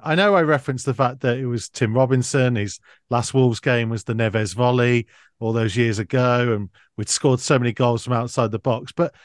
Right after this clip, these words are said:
it was a key thing, wasn't it? 'Cause Neves had cu-, a couple of efforts, and then when you see Jimenez taking on that shot from just outside the area,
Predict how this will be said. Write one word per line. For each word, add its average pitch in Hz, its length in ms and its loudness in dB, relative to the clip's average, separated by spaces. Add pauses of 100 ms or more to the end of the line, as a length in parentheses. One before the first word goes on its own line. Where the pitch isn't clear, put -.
(220)
it 185 80 2
was 196 120 2
a 220 60 0
key 233 240 2
thing, 269 240 2
wasn't 262 300 0
it? 123 60 -12
'Cause 131 160 -4
Neves 208 680 0 (340)
had 151 240 -2
cu-, 165 260 -4 (120)
a 165 80 -8
couple 247 300 2
of 131 100 2
efforts, - 680 -6 (340)
and 160 180 -2
then 202 240 4
when 190 140 2
you 185 100 2
see 170 340 0
Jimenez 165 520 -2
taking 165 480 -4
on 151 180 0
that 139 200 -2
shot 156 340 0
from 131 140 -6
just 131 220 -6
outside 131 420 0
the 123 160 2
area, 104 540 -2